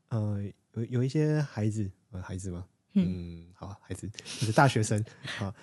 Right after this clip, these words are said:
Speaker 1: 就是他们会打很多份工，啊，那打很多份工，有一部分其实是因为他需要负担，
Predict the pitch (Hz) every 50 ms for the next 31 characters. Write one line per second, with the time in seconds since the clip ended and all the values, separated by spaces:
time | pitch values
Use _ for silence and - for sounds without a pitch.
0 | - - 160 175 175 165 180 170 160 147 147 156 151 143 - - 107 113 110 110
1 | 98 98 113 113 107 - 110 104 101 - 104 92 98 110 - - _ - 113 104
2 | 98 - - 165 160 - 165 170 143 117 131 135 123 - 139 127 120 127 123 123
3 | 127 127 131 - _ _ _ _ - 131 117 107 123 170 180 165 175 170 147 -
4 | - 107 101 107 104 101 120 117 120 120 120 123 123 117 117 113 117 - - 113
5 | 113 113 110 - - 113 110 110 107 110 117